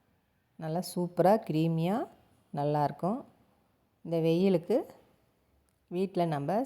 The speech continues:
செஞ்சு கொடுத்தோம்னா, பெரியவங்கலேருந்து குழந்தைங்க வரைக்கும் எல்லாமே நல்லா விரும்பி சாப்பிடுவாங்க.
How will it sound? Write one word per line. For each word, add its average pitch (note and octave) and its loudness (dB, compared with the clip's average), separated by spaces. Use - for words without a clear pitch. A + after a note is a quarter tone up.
செஞ்சு D#3+ -2
கொடுத்தோம்னா, D3+ -4
பெரியவங்கலேருந்து E3 2
குழந்தைங்க D3+ 0
வரைக்கும் D#3+ 0
எல்லாமே C#3+ -2
நல்லா D3 -2
விரும்பி D#3 -2
சாப்பிடுவாங்க. C3+ -4